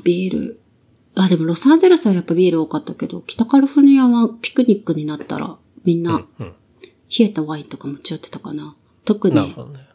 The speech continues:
Speaker 1: なんかロゼが流行ってたし、オレンジワイン
Speaker 2: はい、はい。
Speaker 1: 流行ってたかなんかこう、やっぱ流行りがあってさ。
Speaker 2: うん。
Speaker 1: あと、インスタですごい流行ってるブリュワ-、ブリュワレッジのワイナリーとかあって、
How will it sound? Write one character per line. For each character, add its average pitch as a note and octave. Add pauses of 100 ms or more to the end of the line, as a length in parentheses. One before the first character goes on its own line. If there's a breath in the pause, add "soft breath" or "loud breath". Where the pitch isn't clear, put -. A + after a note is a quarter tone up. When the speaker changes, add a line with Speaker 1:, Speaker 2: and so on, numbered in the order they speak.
(120)
Speaker 1:
な F#3+
ん -
か D3
ロ G3+
ゼ G3+ (380)
が -
流 D#3+
行 D3+
っ D3
て -
た -
し、 -
オ E3+
レ G#3
ン A#3
ジ A#3
ワ A3+
イ F#3+
ン -
Speaker 2:
は D#3
い、 -
は C3
い。 - (1500 soft breath)
Speaker 1:
流 E3+
行 E3
っ D#3+
て -
た C#3
か D3+
な F3
ん -
か -
こ -
う、 E3 (380)
や G3
っ -
ぱ -
流 G#3+
行 A#3
り B3
が -
あ -
っ -
て -
さ。 - (400)
Speaker 2:
う C3
ん。 B2
Speaker 1:
あ A#2
と、 D#3 (460)
イ G#3
ン A3+
ス -
タ A3+
で A3
す G#3+
ご G3
い F3
流 -
行 E3+
っ E3+
て C#3
る C3 (100)
ブ D#3
リ E3+
ュ F3
ワ-、 -
ブ -
リ D#3
ュ -
ワ D#3
レ D3
ッ C#3+
ジ -
の D3
ワ E3
イ F3
ナ D#3+
リ C#3+
ー -
と -
か -
あ C#3
っ -
て、 -